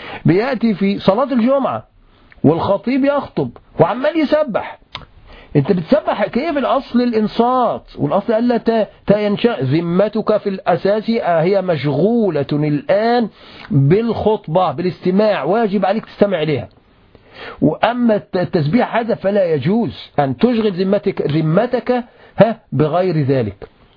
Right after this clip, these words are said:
فواجب، حتى لو كانت واجبة عن شيء واجب فلا يجوز. مثل ما ان واحد يدخل، يدخل الس-، ال-، ال-، المسجد فيقول لك: "السلام عليكم". ما ح-، ولا واحد، ولا أحد يرد عليه طبعا، أو في ناس بتقول: "عليكم السلام"، إحنا جالسين في مقهى.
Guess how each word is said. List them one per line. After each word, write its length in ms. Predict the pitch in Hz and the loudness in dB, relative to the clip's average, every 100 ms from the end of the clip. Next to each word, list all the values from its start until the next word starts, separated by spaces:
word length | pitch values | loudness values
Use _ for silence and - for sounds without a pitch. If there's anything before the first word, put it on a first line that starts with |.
| _ - | _ 2
فواجب، 580 | 175 185 214 165 185 | 2 4 0 0 0
حتى 440 | 220 - 220 226 247 | -2 -2 -4 -2 -2
لو 120 | 214 | 0
كانت 320 | 214 233 208 | 0 -2 0
واجبة 360 | 202 208 170 139 | 0 0 0 0
عن 160 | 165 | 0
شيء 140 | 156 196 | 0 2
واجب 400 | 190 202 147 120 - - | 2 0 -2 -8 -10 -6
فلا 280 | - 196 190 | 0 2 2
يجوز. 240 | 160 156 | 0 0
مثل 220 | 160 196 220 | 0 0 0
ما 100 | 226 | 0
ان 80 | |
واحد 240 | 226 226 202 | 0 0 -2
يدخل، 360 | 214 202 180 - - - | -2 -2 -2 -6 -18 0
يدخل 280 | 202 - 196 | 2 2 -4
الس-، 200 | 170 - | -4 -2
ال-، 260 | 151 143 143 | -2 0 -2
ال-، 300 | 143 139 131 | 0 0 0
المسجد 600 | 131 131 165 196 220 190 _ _ _ _ _ - - | 0 2 2 0 -2 -4 _ _ _ _ _ -12 0
فيقول 320 | 147 190 196 | 2 2 0
لك: 100 | 185 | -2
"السلام 540 | - 185 185 226 240 | -2 0 2 2 0
عليكم". 500 | 233 214 226 220 156 135 - - - - 117 | 0 0 -2 -2 -4 -6 -10 -18 -10 -4 0
ما 180 | 139 175 | 2 0
ح-، 280 | 254 - 156 - - - - | 0 0 -2 -4 -16 -2 0
ولا 280 | 160 214 | 2 2
واحد، 300 | 220 220 196 | 0 -2 -4
ولا 280 | 175 196 214 | -2 0 0
أحد 160 | - 175 | -2 -2
يرد 260 | 190 185 | -2 0
عليه 200 | 156 160 | -2 -2
طبعا، 340 | 165 151 170 190 | 0 0 0 -2
أو 60 | |
في 100 | 156 | -2
ناس 120 | 214 202 | -2 -2
بتقول: 280 | 180 226 | -2 -2
"عليكم 500 | 190 226 240 240 240 | 0 0 -2 -2 0
السلام"، 380 | 233 - 240 240 | 0 0 -2 -2
إحنا 400 | 156 170 170 165 | -2 0 0 -2
جالسين 340 | 156 180 247 247 | -2 -2 0 2
في 100 | 233 | 2
مقهى. 400 | 247 247 - | 0 -2 -6